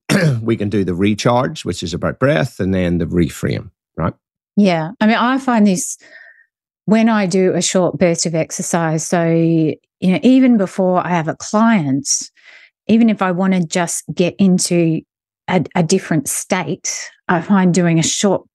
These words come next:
Speaker 2: burst of exercise just so helpful. You can get your heart rate up,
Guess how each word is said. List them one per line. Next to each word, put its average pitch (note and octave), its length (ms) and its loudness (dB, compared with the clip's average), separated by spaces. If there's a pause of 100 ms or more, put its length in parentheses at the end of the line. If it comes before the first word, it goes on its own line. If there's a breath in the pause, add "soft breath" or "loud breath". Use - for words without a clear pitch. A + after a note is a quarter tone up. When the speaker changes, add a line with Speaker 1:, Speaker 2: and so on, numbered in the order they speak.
Speaker 2:
burst F3 300 0
of E3 100 0
exercise D#3 680 -2
just - 480 -8
so F3 380 0
helpful. E3 460 -2
You D#3 140 0
can D3+ 140 0
get E3 180 -2
your F3 120 -6
heart F#3+ 280 -2
rate F3 300 -2
up, E3 320 -4